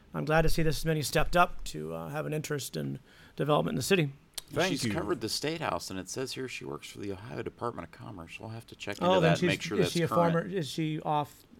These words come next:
Speaker 1: She's not lo-, no longer an on-air?
Speaker 3: Uh, yeah, she's still got a Twitter handle under,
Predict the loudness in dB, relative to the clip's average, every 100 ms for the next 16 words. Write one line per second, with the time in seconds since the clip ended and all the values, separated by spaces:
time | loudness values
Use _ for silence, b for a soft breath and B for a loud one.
0 | -20 -12 -10 -8 -6 -6 -4 -4 -2 -2
1 | -2 -2 -2 -4 -6 -8 -14 -16 -14 -12
2 | -12 -14 -16 -16 -12 -10 -10 -12 -12 -10
3 | -8 -4 -2 2 2 2 -2 -4 -4 -4
4 | -6 -2 0 0 2 0